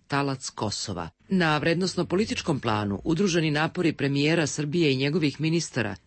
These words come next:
da mobilišu narod pod zastavom borbe za Kosovo vraća već viđeno, podelu na patriote i izdajnike, pri čemu ovim prvima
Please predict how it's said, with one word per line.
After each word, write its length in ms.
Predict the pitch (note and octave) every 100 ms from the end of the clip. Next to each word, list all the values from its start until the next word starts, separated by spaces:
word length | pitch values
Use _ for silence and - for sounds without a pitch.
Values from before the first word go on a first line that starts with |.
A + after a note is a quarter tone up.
| -
da 160 | A#2
mobilišu 600 | A2+ A2 G#2+ A#2 B2 -
narod 380 | A2 G#2+ A#2+ B2 -
pod 160 | G#2+
zastavom 540 | G#2 A#2 A2 - G#2+ G#2+
borbe 260 | A#2 C3
za 140 | A2+ A2
Kosovo 480 | C#3 E3 - C3+ G2 _ _
vraća 480 | C3 A#2+ A2 - B2
već 300 | A2 A2+ -
viđeno, 400 | G2 F2+ F2 F2 - _ _
podelu 400 | B2 A2+ A#2+ B2+
na 100 | B2
patriote 580 | B2 A2+ C3 C3 B2 C#3+
i 240 | - C3+
izdajnike, 680 | B2 A2+ B2 G2 F2 - F#2 - - - -
pri 140 | D3 C#3
čemu 300 | B2+ A#2+ G#2+
ovim 240 | G#2+ G#2
prvima 540 | B2 B2+ C3+ C#3 C3+